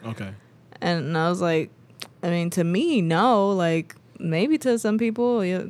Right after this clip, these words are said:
Speaker 2: I mean, sure or whatever."
Speaker 1: Yeah.
Speaker 2: So, like,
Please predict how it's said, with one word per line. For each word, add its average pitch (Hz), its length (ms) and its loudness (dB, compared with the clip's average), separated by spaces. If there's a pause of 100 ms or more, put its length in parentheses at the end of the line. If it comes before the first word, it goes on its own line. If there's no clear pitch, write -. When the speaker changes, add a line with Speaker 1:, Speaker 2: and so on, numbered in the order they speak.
(140)
Speaker 2:
I 151 80 -4
mean, 165 380 -2
sure 247 360 0
or 185 60 2
whatever." 160 400 -2
Speaker 1:
Yeah. 120 300 0 (800)
Speaker 2:
So, 156 360 -8
like, 143 380 -10